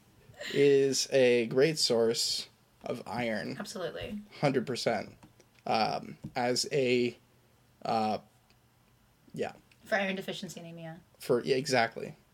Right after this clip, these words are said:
Speaker 1: Exactly.
Speaker 2: Pe-, actually, iron or bladder wrack is a type of,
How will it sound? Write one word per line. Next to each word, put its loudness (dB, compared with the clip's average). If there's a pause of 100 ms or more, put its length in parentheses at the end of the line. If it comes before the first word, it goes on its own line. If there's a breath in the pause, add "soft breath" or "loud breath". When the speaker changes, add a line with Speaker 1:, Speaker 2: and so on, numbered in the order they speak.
Speaker 1:
Exactly. -2
Speaker 2:
Pe-, -14
actually, 2
iron 4
or 4
bladder 2
wrack -4
is -10
a -10
type -2
of, -4